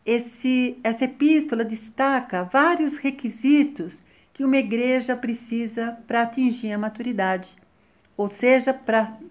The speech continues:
ter a estatura da plenitude de Cristo, como Paulo também descreve em Efésios quatro treze,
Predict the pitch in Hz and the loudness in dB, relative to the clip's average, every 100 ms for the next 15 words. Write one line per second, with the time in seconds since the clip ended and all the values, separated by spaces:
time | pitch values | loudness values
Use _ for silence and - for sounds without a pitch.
0 | _ - 226 220 220 - 196 190 - 277 | _ 2 4 6 2 0 -2 -2 -2 2
1 | 302 294 254 247 - 233 226 - 202 196 | 2 2 0 -2 -2 -2 -2 -6 -10 -8
2 | 208 208 160 156 - _ _ _ _ _ | -10 -10 -12 -12 -20 _ _ _ _ _
3 | _ - 240 240 240 214 202 208 226 220 | _ 2 4 4 4 4 4 4 0 0
4 | 208 226 - 196 196 202 208 208 196 185 | -2 -4 -6 -4 -2 -2 -4 -4 -4 -4
5 | 202 - 180 180 - - 180 170 170 | -6 -8 -10 -10 -14 -8 -6 -6 -10